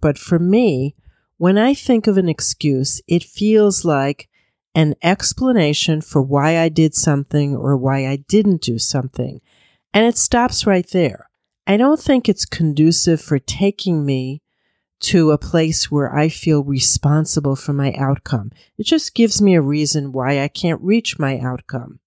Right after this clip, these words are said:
Now, on the other hand, when I think of an obstacle, I actually try to imagine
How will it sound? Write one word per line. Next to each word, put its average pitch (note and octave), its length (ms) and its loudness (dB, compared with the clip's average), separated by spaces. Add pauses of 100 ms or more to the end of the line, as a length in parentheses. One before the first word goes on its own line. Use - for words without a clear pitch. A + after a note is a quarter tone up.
(180)
Now, E3 320 4
on D#3 80 2
the F3 140 2
other A#3 180 4
hand, D#3+ 360 0
when D3 180 -4
I C#3+ 100 -2
think E3 300 -4
of C#3+ 100 -4
an C#3 240 -4
obstacle, C#3+ 880 -4 (480)
I C#4 200 0
actually B3 440 0
try D#3+ 260 0
to D#3 140 4
imagine C#3 640 0